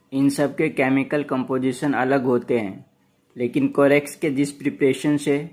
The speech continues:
नशा होता है उसमें कोडीन नामक एक पदार्थ होता है।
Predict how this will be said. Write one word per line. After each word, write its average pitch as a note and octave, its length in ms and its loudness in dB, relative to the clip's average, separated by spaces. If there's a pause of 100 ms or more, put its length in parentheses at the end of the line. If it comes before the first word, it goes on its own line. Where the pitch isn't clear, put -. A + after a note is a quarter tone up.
(120)
नशा B2+ 340 -2
होता C3+ 340 0
है C#3 200 0
उसमें C3+ 300 0
कोडीन C3 380 2
नामक C3+ 360 0
एक C3 160 -6
पदार्थ B2+ 380 2
होता A2+ 300 -2
है। A#2+ 240 -12